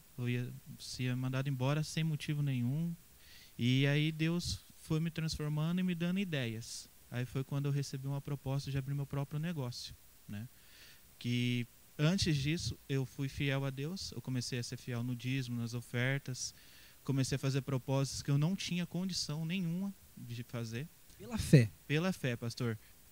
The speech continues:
Speaker 1: E abrindo esse próprio negócio, pastor, a hora que eu me vi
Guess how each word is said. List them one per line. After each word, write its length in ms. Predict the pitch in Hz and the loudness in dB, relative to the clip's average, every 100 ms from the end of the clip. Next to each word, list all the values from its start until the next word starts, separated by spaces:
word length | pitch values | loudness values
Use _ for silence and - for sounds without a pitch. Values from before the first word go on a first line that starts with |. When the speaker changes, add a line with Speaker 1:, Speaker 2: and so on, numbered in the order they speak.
| - - - | -20 -20 -4
Speaker 1:
E 440 | 123 131 135 135 - | 0 2 2 2 2
abrindo 360 | 135 135 170 180 | 2 4 4 2
esse 140 | 180 | 0
próprio 360 | 165 160 156 156 | 0 0 0 0
negócio, 460 | 147 156 175 170 | 0 0 0 -4
pastor, 420 | 156 143 - 120 - - - - - - - | -6 -6 -6 -10 -12 -20 -20 -20 -20 -20 -14
a 80 | - | -2
hora 140 | 127 139 | 0 0
que 120 | 147 | 0
eu 140 | 151 | 0
me 240 | 151 156 165 | 2 2 2
vi 340 | 143 165 175 | 0 -4 -4